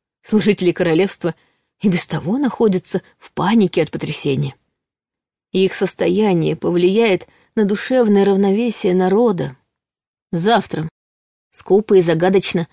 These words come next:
ответил Рейтар, заставив меня напрячься. Вот не понравилось мне то, как он искоса на меня посмотрел. Эти двое явно что-то не договаривали.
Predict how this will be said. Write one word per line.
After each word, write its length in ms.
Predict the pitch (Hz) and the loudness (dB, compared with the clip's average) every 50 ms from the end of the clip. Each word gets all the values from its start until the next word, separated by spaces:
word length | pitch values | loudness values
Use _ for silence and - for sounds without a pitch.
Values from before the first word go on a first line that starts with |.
| _ _ _ _ - | _ _ _ _ -6
ответил 440 | 175 165 - 214 214 - 214 190 | -6 -2 0 0 2 2 4 4
Рейтар, 520 | 185 190 185 185 180 - 226 233 247 226 - _ _ _ - | 4 6 4 4 2 2 -2 -2 -2 -4 -8 _ _ _ -8
заставив 600 | 196 185 202 202 - - - 254 247 240 233 - | -4 -2 -2 -2 -2 -4 -4 -4 -2 -2 -2 0
меня 200 | 226 226 220 208 | 0 2 2 2
напрячься. 640 | 208 208 - 185 185 185 - - - - 165 156 156 - _ _ _ _ _ _ _ _ _ _ _ _ _ _ _ _ _ - | 2 2 0 0 0 -2 -2 -4 -6 -8 -8 -8 -10 -14 _ _ _ _ _ _ _ _ _ _ _ _ _ _ _ _ _ -12
Вот 200 | 175 160 185 - | -8 -4 0 2
не 160 | 202 196 185 | 2 2 2
понравилось 840 | - - 226 233 208 165 156 147 143 139 135 139 147 151 - - | 2 0 0 2 2 2 0 -2 -2 -2 -4 -4 -6 -6 -8 -6
мне 180 | 165 156 151 151 | -4 -4 -4 -4
то, 260 | - - - 214 214 - _ _ _ _ _ _ | -6 -6 -6 -6 -6 -6 _ _ _ _ _ _
как 280 | - - 175 170 - - | -4 -2 -2 -2 0 0
он 160 | 190 185 190 - _ | 0 0 0 -2 _
искоса 480 | - 185 - - - - 220 - - 226 | -8 -8 -8 -8 -8 -8 -8 -4 -2 0
на 80 | 214 | 2
меня 240 | 196 190 190 185 185 | 2 2 2 2 0
посмотрел. 640 | 180 - 190 - - 190 180 - - - - - 131 127 _ _ _ _ _ _ _ _ _ _ _ _ _ _ _ - | 0 -4 -6 -6 -4 -4 -4 -4 -6 -8 -8 -8 -10 -14 _ _ _ _ _ _ _ _ _ _ _ _ _ _ _ -8
Эти 180 | - 170 - 180 | -6 -2 -2 0
двое 400 | 165 165 160 202 226 214 180 165 | 0 0 2 4 4 4 4 4
явно 340 | 165 196 220 208 185 180 175 | 2 2 2 2 0 0 -2
что-то 300 | - - - 226 - 220 | -2 -6 -8 -6 -2 0
не 100 | 220 214 | 0 0
договаривали. 800 | 214 214 226 240 240 214 165 147 147 147 147 139 131 160 151 | 0 0 0 0 0 0 0 0 -2 -2 -4 -4 -6 -8 -10